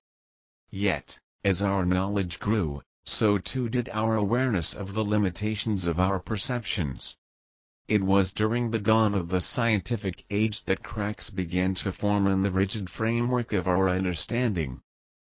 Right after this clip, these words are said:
Pioneering thinkers dared to challenge the prevailing dogmas and embarked on a quest to reveal the true nature of reality.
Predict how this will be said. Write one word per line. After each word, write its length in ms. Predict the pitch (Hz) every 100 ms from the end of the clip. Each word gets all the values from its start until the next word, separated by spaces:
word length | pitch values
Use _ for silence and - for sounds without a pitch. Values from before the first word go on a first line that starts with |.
| -
Pioneering 720 | - 92 90 92 101 110 107
thinkers 600 | - - 123 110 110 95
dared 380 | - 107 113 104
to 100 | -
challenge 680 | 104 - 135 131 113 87 82
the 100 | 82
prevailing 800 | - 95 85 95 95 95 98 92
dogmas 640 | 95 110 117 104 80 71
and 180 | - 95
embarked 600 | 101 90 98 107 104 -
on 180 | 104 101
a 80 | 107
quest 400 | - 110 95 -
to 100 | 92
reveal 520 | 82 78 80 90 92
the 140 | 95
true 340 | 92 - 127 104
nature 440 | 107 120 - 90
of 200 | 80 80
reality. 640 | 90 90 104 117 82 73